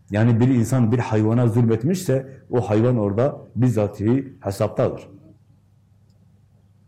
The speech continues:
Hesabını görür. Hakkını ister, alır. Birbirleriyle olan münasebetleri de böyledir. Bütün hayvanlar için bu böyledir. Bakı yüzü var derken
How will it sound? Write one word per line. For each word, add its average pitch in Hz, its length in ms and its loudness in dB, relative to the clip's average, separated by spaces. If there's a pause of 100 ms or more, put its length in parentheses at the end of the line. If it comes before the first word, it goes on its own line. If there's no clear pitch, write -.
Hesabını 104 580 -2 (200)
görür. 120 420 0 (1000)
Hakkını 120 440 0
ister, 113 380 -2 (280)
alır. 117 340 0 (1600)
Birbirleriyle 120 680 2
olan 110 400 -2
münasebetleri 117 640 0
de 92 160 0
böyledir. 78 440 -6 (100)
Bütün 107 200 -2
hayvanlar 95 500 -4
için 104 280 -8
bu 98 120 -2
böyledir. 110 420 -2 (480)
Bakı 120 300 2
yüzü 113 340 2
var 104 220 2
derken 147 460 -2